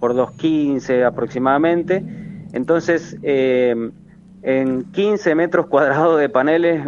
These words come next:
uno podría tener, eh, o un poco más, quizás treinta metros cuadrados de paneles,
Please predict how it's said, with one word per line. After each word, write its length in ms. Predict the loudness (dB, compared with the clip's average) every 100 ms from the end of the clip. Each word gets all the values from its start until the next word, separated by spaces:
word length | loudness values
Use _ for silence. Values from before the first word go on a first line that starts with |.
| -6 -2
uno 260 | 0 0
podría 460 | 2 2 2 2 2
tener, 400 | 2 2 0 -2 -12 -20 -20 _ -6
eh, 720 | 0 2 2 2 0 -2 -2
o 60 | 0
un 140 | 0
poco 200 | 0 2
más, 160 | 0 0
quizás 300 | -2 -2 0
treinta 360 | 0 2 2
metros 280 | 0 2 0
cuadrados 360 | 2 4 4 4
de 80 | 2
paneles, 540 | 2 2 2 0